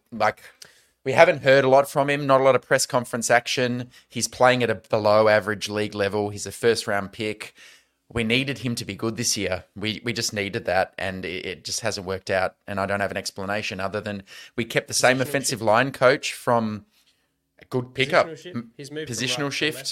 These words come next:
Speaker 2: so maybe there's that.
Speaker 1: Could have
Speaker 2: And
Speaker 1: something
Speaker 2: we
Speaker 1: to do
Speaker 2: dial
Speaker 1: with it.
Speaker 2: back to, you know, maybe no Corey Linsley there. Like, is Zion looking over his shoulder at Will Clapp and going, <laughs> "Oh, we're, we're stuffed"? Um, there's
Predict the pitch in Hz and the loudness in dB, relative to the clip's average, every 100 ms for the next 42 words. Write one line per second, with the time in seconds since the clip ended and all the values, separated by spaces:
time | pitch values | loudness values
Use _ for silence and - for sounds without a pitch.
0 | - 135 123 123 _ _ - 127 117 117 | -12 -16 -18 -20 _ _ -20 -18 -18 -18
1 | 120 123 131 _ _ _ _ _ _ - | -18 -18 -20 _ _ _ _ _ _ -6
2 | 104 104 110 107 175 - - - 196 170 | -2 0 -2 -4 -6 -4 -2 -2 -2 -4
3 | 170 - 185 180 165 139 _ 147 143 170 | -6 -10 -10 -10 -12 -16 _ -12 -12 -12
4 | _ _ 127 143 147 151 156 147 _ 160 | _ _ -10 -8 -8 -12 -12 -16 _ -14
5 | 139 147 151 151 147 160 175 147 120 110 | -12 -10 -10 -8 -8 -10 -10 -12 -10 -12
6 | 110 110 - 117 123 127 139 135 127 123 | -14 -18 -18 -14 -10 -8 -8 -8 -12 -12
7 | 135 139 127 127 127 - 135 135 135 139 | -12 -10 -12 -12 -12 -12 -10 -10 -12 -14
8 | 139 135 143 143 131 131 139 - 135 131 | -14 -14 -12 -12 -12 -12 -14 -18 -16 -14
9 | 120 123 127 _ _ _ 143 - - 139 | -14 -18 -20 _ _ _ -18 -16 -16 -18
10 | - _ _ _ _ _ _ - - _ | -20 _ _ _ _ _ _ -20 -20 _
11 | - 120 117 117 117 117 113 _ _ _ | -20 -16 -14 -14 -16 -20 -20 _ _ _
12 | _ _ _ _ 214 160 _ 143 135 123 | _ _ _ _ _ _ _ -18 -16 -14
13 | - | -14